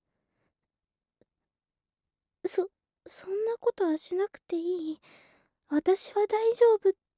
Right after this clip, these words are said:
て、そんな。その、本当に申し訳ございませんでした。あ、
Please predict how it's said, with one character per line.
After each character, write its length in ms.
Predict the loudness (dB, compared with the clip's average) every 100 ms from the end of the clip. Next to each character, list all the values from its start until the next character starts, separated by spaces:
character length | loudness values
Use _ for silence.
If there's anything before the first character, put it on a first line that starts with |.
| _
て、 200 | -2 -2 -6 -20 -20 _ -8
そ 300 | -2 2 2
ん 180 | 0 -4
な。 80 | -6 -6 -10 -16 _ _ _ _ _ _ _ _ _ _ _ _ _ _ _ -20 -20 -20 _ _ _ _ _ _ _ _ _ _ _
そ 260 | -6 -4 -4
の、 200 | -4 -8 -16 -20 _ _ _ _ _ -20 -20 -8
本 140 | -4 -2
当 260 | 0 2
に 260 | 4 2 0 _ _ _ _ _ _
申 200 | -4 -4
し 140 | 0
訳 240 | 2 2 0
ご 140 | -2
ざ 140 | 0 0
い 100 | 0
ま 120 | -2
せ 220 | -2 -2
ん 60 | 0
で 120 | -2
し 120 | -2
た。 120 | -2
あ、 140 | -4